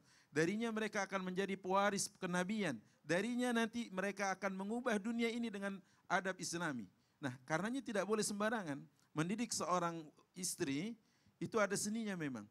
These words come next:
Saya ingin mengatakan seperti apa yang dikatakan Muawiyah bin Abi Sufyan tatkala dia ditanya, "Bagaimana engkau muamalah kepada rakyatmu?" Karena kan kalau melihat ayat Allah, "Ar-rijalu qawwamuna 'alan nisa." Laki-laki adalah pemimpin bagi istri, bagi wanita.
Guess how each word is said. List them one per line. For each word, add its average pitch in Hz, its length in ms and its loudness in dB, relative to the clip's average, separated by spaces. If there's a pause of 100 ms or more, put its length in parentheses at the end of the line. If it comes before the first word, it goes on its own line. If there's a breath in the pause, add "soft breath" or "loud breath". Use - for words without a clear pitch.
(540 soft breath)
Saya 269 240 2
ingin 269 80 0
mengatakan 220 480 0
seperti 240 400 0
apa 247 160 4
yang 214 80 0
dikatakan 196 400 2
Muawiyah 220 480 4
bin 190 160 2
Abi 175 160 -2
Sufyan 185 400 0
tatkala 185 320 2
dia 180 160 4
ditanya, 180 320 0
"Bagaimana 208 400 2
engkau 233 560 2
muamalah 247 640 4
kepada 190 560 4
rakyatmu?" 165 560 0 (720)
Karena 120 160 0
kan 202 240 0
kalau 160 160 2
melihat 170 320 -2
ayat 170 240 2
Allah, 180 160 0 (240 loud breath)
"Ar-rijalu 180 480 2
qawwamuna 190 560 4
'alan 175 160 4
nisa." 143 400 0
Laki-laki 190 560 2
adalah 202 160 4
pemimpin 247 560 2
bagi 170 400 2 (480 soft breath)
istri, 226 480 0
bagi 165 240 2
wanita. 208 480 0